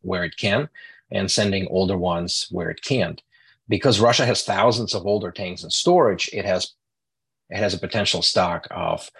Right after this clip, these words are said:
a significant number of these main battle tanks that it can send against Ukraine. But, uh, obviously, as long as Ukraine has very advanced anti-tank weapons, the Javelins, the N laws,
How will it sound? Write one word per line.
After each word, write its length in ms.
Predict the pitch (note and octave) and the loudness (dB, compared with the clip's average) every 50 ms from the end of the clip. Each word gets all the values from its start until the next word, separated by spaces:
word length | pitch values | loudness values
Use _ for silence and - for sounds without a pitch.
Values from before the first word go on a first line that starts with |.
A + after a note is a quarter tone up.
| - - _ - | -20 -16 _ -4
a 60 | G#2 | 0
significant 520 | - - G#2+ G#2+ A#2+ A2+ A2 G2+ G2+ - | 2 2 4 4 4 4 4 2 0 2
number 320 | G2+ G#2 G#2 G2+ F#2+ F2+ F2 | 2 2 4 4 4 2 2
of 260 | D2 - F2+ F2 D#2+ | 0 -2 -4 -4 -6
these 280 | F2 E2+ E2 - - F2+ | -6 -4 -4 -4 -4 -4
main 220 | F2+ F2 E2+ D#2 | -4 -4 -4 -2
battle 260 | - F2 E2+ - - | -2 0 0 0 -2
tanks 520 | - - - E2 E2 E2 - - - - - _ _ _ - | -4 -8 -10 -10 -6 -4 -4 -4 -4 -4 -10 _ _ _ -2
that 120 | F2+ F2 | 0 0
it 100 | F#2+ - | 0 0
can 100 | - F#2 | -2 -2
send 240 | F#2 - G#2+ F#2 E2+ | -2 -2 -2 -2 -2
against 340 | F2 E2 D#2+ - - - - | -4 -6 -6 -4 -6 -6 -6
Ukraine. 420 | - - - A#2 G#2 F#2 D#2+ - - _ _ _ _ _ _ - | -8 -2 2 2 2 2 0 -4 -10 _ _ _ _ _ _ -2
But, 360 | G2 A#2+ A#2 G#2 - - - _ _ _ _ F2 | 2 4 4 4 2 -2 -8 _ _ _ _ -8
uh, 200 | F2 - - - - - | -8 -8 -8 -8 -6 -2
obviously, 520 | G2+ G2+ G2 G#2 F#2+ - - F#2+ F2+ - | -2 0 0 0 -2 -2 -2 -4 -2 -2
as 140 | - F#2 F2+ | -4 -2 0
long 180 | G#2 G#2+ G#2+ G2 | 0 0 0 0
as 100 | F#2 F2+ | -2 -2
Ukraine 360 | F#2 - - G2+ F#2 F2 F2 | -4 -4 -2 -2 -2 -2 -4
has 180 | - F#2+ E2+ E2+ | -6 -6 -6 -4
very 220 | F2+ F#2 F#2 F2 | -2 0 0 0
advanced 580 | E2+ E2 E2+ F2 F2 F2 F2 F2 - - - - | 0 -4 -4 -4 -2 -2 -2 -2 -2 -4 -4 -6
anti-tank 520 | F#2 F2+ F2 F2 E2 - G2+ F#2+ F#2 - | -8 -8 -6 -8 -6 -4 -4 -4 0 2
weapons, 380 | F#2+ F#2 F2+ - F2 F2 F2 - | 2 2 2 0 -4 -8 -8 -8
the 80 | - - | -6 -2
Javelins, 580 | - G#2 G#2 G#2 F#2+ G2 F#2+ F2 E2 F2+ - | 0 4 4 4 4 4 2 2 0 -4 -6
the 120 | - - - | -8 -8 -4
N 160 | - F#2+ F#2+ | -2 0 0
laws, 480 | F#2+ F2 E2+ E2+ E2+ - - - - | 2 2 2 0 0 -2 -4 -6 -8